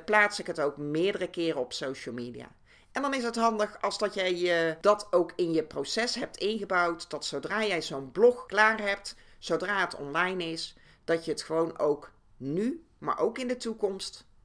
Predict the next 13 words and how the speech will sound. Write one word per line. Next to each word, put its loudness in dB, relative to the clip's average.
ingepland -2
hebt -8
staan, -2
zodat -6
het -8
ook -4
geplaatst -4
wordt -6
op -12
je -10
social -8
media -8
kanalen. -20